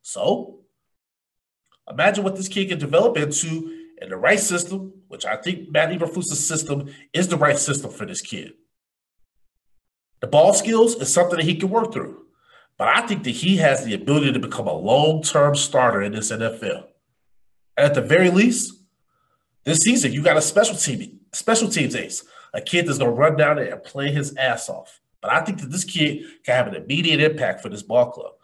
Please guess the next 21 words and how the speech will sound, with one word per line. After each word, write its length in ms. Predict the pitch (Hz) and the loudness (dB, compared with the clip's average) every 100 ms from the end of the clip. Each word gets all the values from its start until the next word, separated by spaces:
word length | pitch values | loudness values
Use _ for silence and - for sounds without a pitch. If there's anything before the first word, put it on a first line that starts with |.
| _ | _
So 380 | - - 80 - _ _ _ - | -12 -8 -8 -10 _ _ _ -6
at 180 | 98 | -6
one 240 | 92 165 - | 0 0 0
fifty 540 | - 185 180 233 233 _ | 0 0 0 -10 -12 _
in 80 | 101 | -14
the 80 | 101 | -8
fifth 280 | 160 165 | -4 -2
round, 440 | 160 160 180 190 - _ _ | 2 2 2 -2 -10 _ _
the 80 | - | -20
Bears 420 | - 123 131 135 | -8 -2 -2 -2
will 180 | 127 135 | -4 -6
draft 360 | 131 117 117 120 | 0 2 2 0
Tyson 460 | - 110 117 135 - | -4 -4 -6 -12 -10
Anderson, 380 | 101 98 - - _ _ | -12 -12 -16 -20 _ _
Mister 220 | 117 - | -14 -12
Toledo, 500 | - 143 123 98 - _ _ _ _ | -10 -8 -8 -10 -14 _ _ _ _
University 420 | 101 104 107 - | -20 -16 -16 -16
of 100 | 104 | -16
Toledo. 280 | 107 98 _ _ _ _ _ _ _ _ _ _ _ _ _ _ _ _ - | -16 -18 _ _ _ _ _ _ _ _ _ _ _ _ _ _ _ _ -2
All 200 | 139 135 | 0 2
right, 340 | 127 104 71 | 2 0 -4